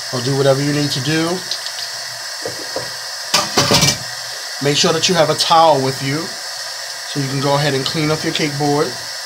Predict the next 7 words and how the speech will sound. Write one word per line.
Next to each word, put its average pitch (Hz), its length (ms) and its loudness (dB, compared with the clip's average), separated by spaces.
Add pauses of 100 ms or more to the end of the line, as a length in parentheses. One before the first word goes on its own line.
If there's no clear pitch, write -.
(2000)
'cause 127 160 -2
you 147 60 2
don't 143 160 4
want 147 180 4
all 151 180 6
those 156 200 6
crumbs 135 680 2